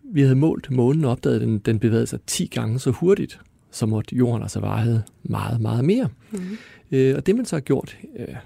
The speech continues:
Speaker 1: altså helt tilbage i trediverne, det var, at man målte på stjerners bevægelser. Og stjerner, de bevæger sig lidt rundt, som nogle af dem bevæger sig som en, i nogle cirkelbaner, ligesom en spiralgalakse, og nogle bevæger sig lidt som en flok bier. Øh, og hvis der kun var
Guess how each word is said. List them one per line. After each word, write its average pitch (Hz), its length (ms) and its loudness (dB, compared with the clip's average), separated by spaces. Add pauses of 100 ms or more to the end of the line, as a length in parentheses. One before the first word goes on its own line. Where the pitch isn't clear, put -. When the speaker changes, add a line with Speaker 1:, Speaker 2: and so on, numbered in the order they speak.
Speaker 1:
altså - 180 -6
helt 151 140 2
tilbage 110 180 2
i 110 40 2
trediverne, 113 320 0
det 139 100 2
var, 131 80 2
at 131 60 2
man 120 140 2
målte 127 200 0
på 131 100 -2
stjerners 120 600 0
bevægelser. 156 520 0 (560)
Og 123 120 -6
stjerner, 143 300 2
de 127 160 -2
bevæger 110 240 -2
sig 117 120 -4
lidt - 180 -2
rundt, 120 200 0
som 113 120 -2 (100)
nogle 143 220 6
af 113 40 2
dem 110 60 0
bevæger 107 280 2
sig - 160 -10
som 107 200 -4
en, 110 180 -2 (480)
i 123 60 -2
nogle 113 160 -2
cirkelbaner, 123 640 0
ligesom 110 260 -2
en 107 200 -2 (120)
spiralgalakse, 113 920 -2
og 139 40 4
nogle 196 140 4
bevæger 143 240 2
sig 117 120 0
lidt 123 120 0
som 117 140 0
en 107 80 2
flok - 200 -4 (100)
bier. 151 260 2 (960)
Øh, 117 340 4
og 127 60 -2
hvis 135 100 0
der 165 60 0
kun 294 260 -2 (140)
var 160 280 0